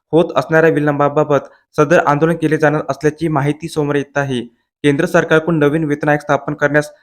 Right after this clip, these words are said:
प्रस्ताव फेटाळल्यामुळे देशातील एक कोटीहून अधिक सरकारी कर्मचारी तसेच पेन्शनधारकांकडून नाराजी व्यक्त करण्यात येत आहे. दिनांक एक जानेवारी दोन हजार सव्वीस पासून कर्मचाऱ्यांना नवीन वेतन आयोग म्हणजेच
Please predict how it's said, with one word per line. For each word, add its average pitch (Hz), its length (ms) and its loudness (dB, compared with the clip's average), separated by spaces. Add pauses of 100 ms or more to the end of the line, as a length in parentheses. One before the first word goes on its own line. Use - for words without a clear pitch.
(120)
प्रस्ताव 165 380 0
फेटाळल्यामुळे 147 720 0 (280)
देशातील 151 480 0
एक 156 180 -2
कोटीहून 156 280 -4
अधिक 139 240 -4
सरकारी 147 340 -2
कर्मचारी 143 520 -4 (120)
तसेच 156 280 -4 (320)
पेन्शनधारकांकडून 151 720 0
नाराजी 143 360 2
व्यक्त 143 280 -2 (100)
करण्यात 143 280 -2
येत 139 140 -6
आहे. 127 220 -4 (640)
दिनांक 156 300 2
एक 165 360 0
जानेवारी 151 340 2
दोन 160 80 0
हजार 160 100 -4
सव्वीस 151 220 2
पासून 151 420 -4 (300)
कर्मचाऱ्यांना 156 560 4
नवीन 156 180 0
वेतन 147 260 0
आयोग 143 240 -2
म्हणजेच 147 320 -6